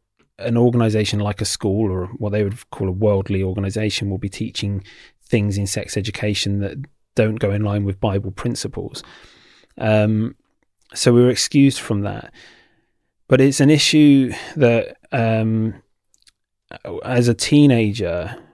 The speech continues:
um, you're unable to experiment, uh, because you're not allowed, as John's saying, you're not even allowed friends outside of the organisation.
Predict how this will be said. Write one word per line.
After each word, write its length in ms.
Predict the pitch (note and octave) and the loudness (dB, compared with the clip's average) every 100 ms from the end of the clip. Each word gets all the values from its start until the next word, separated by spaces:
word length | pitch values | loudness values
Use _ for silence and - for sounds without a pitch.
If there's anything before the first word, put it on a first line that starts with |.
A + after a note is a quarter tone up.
| _ _ - | _ _ -8
um, 400 | G#2 G2+ G#2 G#2+ | -4 -4 -4 -2
you're 260 | B2 A2 | 0 0
unable 460 | A#2+ A#2+ A#2 A2+ G#2+ | 2 2 2 0 -4
to 180 | - A2 | -2 -4
experiment, 840 | - - - A2 G#2+ G2+ F#2 F#2 _ _ _ _ | -4 -6 -2 -2 0 -2 -6 -10 _ _ _ _
uh, 180 | A2 G2+ | -8 -6
because 600 | G2 G#2+ - A2 G#2 - - _ _ _ _ _ _ _ - - | -6 -6 -2 0 0 -4 -12 _ _ _ _ _ _ _ -20 -2
you're 240 | B2 A#2+ | 4 6
not 260 | A#2+ C3+ B2+ | 6 4 2
allowed, 540 | A#2 A#2 A2+ G#2+ G#2+ - - - | 2 2 2 0 -2 -10 -16 -12
as 140 | A2+ | -8
John's 280 | - A2+ G#2+ | -4 -4 -2
saying, 220 | - A2 | -2 2
you're 100 | A#2 | 2
not 100 | A#2 | 2
even 160 | G#2+ G#2 | 0 0
allowed 180 | G#2 G2 | 0 -2
friends 460 | - A2+ A2+ G#2 | 0 2 2 0
outside 500 | F#2 - - G#2 G2+ | -4 -8 -4 -2 0
of 80 | F#2+ | -2
the 80 | G2 | -2
organisation. 800 | G2 G2 F#2 F#2 F#2+ F#2+ G2+ G2 | -4 -4 -6 -6 -6 -4 -2 -2